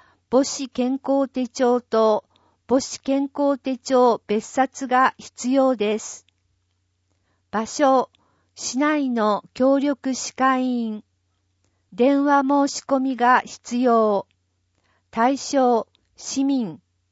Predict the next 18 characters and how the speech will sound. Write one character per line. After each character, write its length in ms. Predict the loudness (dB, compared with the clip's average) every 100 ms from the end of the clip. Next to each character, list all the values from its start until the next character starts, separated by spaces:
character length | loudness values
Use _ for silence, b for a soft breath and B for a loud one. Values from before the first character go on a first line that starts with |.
| _ _ _ _
費 140 | -6 2
用、 420 | 4 4 2 -2 _ _ _
無 180 | -4 -2
料。 540 | 0 2 2 0 -2 -8 _ _ _ _ _ _ _ _ _
キ 140 | -2 2
ュ 140 | 4
ー 180 | 4 2
ア 20 |
ー 60 | 0
ル 160 | -2
コ 280 | -2 0 0
ー 40 |
ド 160 | 2 0
が 300 | 2 2 0
あ 100 | -2
り 200 | -4 -2
ま 260 | -2 -2 -2
す。 300 | -8 -20